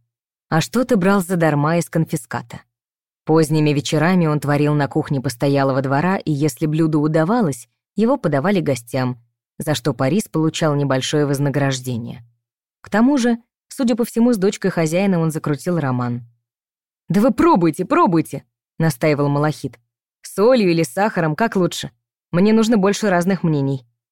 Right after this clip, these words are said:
Мнения разделились. Илай отдал предпочтение подслащённым ягодам-переросткам, а Диана — солёным.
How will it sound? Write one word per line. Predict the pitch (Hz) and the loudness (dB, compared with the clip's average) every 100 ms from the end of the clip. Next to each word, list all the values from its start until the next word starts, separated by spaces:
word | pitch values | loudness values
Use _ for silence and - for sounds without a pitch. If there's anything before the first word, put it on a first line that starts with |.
| _ _ | _ _
Мнения | 165 208 262 247 220 | 2 4 6 4 4
разделились. | 208 180 208 165 123 120 - _ _ _ _ _ _ - | 2 0 0 0 -2 -6 -14 _ _ _ _ _ _ -2
Илай | 151 170 247 240 | 2 2 2 0
отдал | 202 185 190 | 0 2 2
предпочтение | 165 175 175 - - 202 220 208 | 2 0 -2 -4 -2 2 2 2
подслащённым | 190 - 175 156 180 170 156 | -2 -2 -4 -2 0 0 2
ягодам-переросткам, | 165 185 185 185 180 180 143 - - 123 - _ _ | 2 0 0 0 0 0 -2 -6 -12 -14 -16 _ _
а | - 156 | -4 -2
Диана — | 151 143 143 208 233 | 0 0 2 0 -2
солёным. | 269 233 143 131 135 | -2 0 0 -2 -4